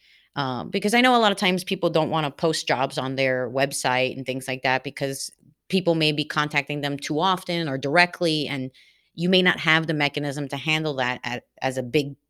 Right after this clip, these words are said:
you know, company. You, you might be one person. And if that's the case, then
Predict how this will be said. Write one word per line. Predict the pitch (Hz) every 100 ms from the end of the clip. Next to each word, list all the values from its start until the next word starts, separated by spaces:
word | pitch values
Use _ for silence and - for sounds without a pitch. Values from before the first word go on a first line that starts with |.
| -
you | 214
know, | 120
company. | - 170 202 180 135 135
You, | 139 131
you | 165
might | 156 143
be | 143
one | 135 135
person. | 185 165 - 165 _ - - -
And | 170
if | 175
that's | 196 214
the | 233
case, | 226 220
then | 247 233